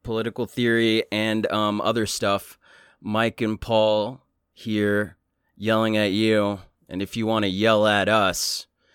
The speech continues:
you can do that, uh, at us through Twitter at Polytheorypod, or you could email us if you're a boomer, uh, at, at, or sorry, not at, or yeah, it would be at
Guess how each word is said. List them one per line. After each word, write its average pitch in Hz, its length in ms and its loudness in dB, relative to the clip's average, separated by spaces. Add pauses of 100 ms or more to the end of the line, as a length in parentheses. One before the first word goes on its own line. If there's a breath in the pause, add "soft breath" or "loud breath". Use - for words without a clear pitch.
(120)
you 104 140 -14
can 107 160 -6
do 104 220 -6
that, 95 400 -2 (400)
uh, 92 540 -6 (100)
at 101 480 -4
us 90 400 -6
through 101 300 -10
Twitter 107 680 -2
at 95 360 -4 (160)
Polytheorypod, 104 1300 -2 (680 loud breath)
or 113 260 4
you 107 160 -2
could 95 100 -6
email 110 400 2
us - 540 -4 (120)
if 98 300 -4
you're 101 160 -2
a 95 60 -4
boomer, 98 580 -4 (460 soft breath)
uh, 95 440 0
at, 95 360 0 (580)
at, 113 480 2
or 98 160 -6
sorry, 98 320 -2
not 90 240 -6
at, 85 420 -6 (320)
or 104 120 -4
yeah, 107 320 2
it 95 120 -4
would 113 220 -4
be 98 240 -2
at 95 440 -2